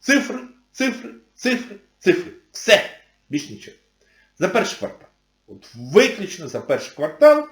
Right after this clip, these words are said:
чіткі цифри. Скільки ми зібрали податків,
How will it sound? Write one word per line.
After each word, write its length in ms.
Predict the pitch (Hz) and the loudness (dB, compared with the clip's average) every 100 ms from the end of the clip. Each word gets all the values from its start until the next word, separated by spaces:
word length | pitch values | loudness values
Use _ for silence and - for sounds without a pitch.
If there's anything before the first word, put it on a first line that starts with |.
| - _ _ _ | -20 _ _ _
чіткі 420 | - 196 - 320 | -14 -14 -4 -4
цифри. 360 | - 180 156 - - _ _ | -2 -4 -6 -8 -20 _ _
Скільки 580 | - - 233 156 - | -20 -4 -2 -2 -4
ми 200 | 127 110 - - _ _ _ _ | -4 -4 -8 -14 _ _ _ _
зібрали 540 | - 147 185 247 254 226 | -2 0 8 10 10 8
податків, 640 | 214 208 214 - 185 | 2 0 0 -2 -14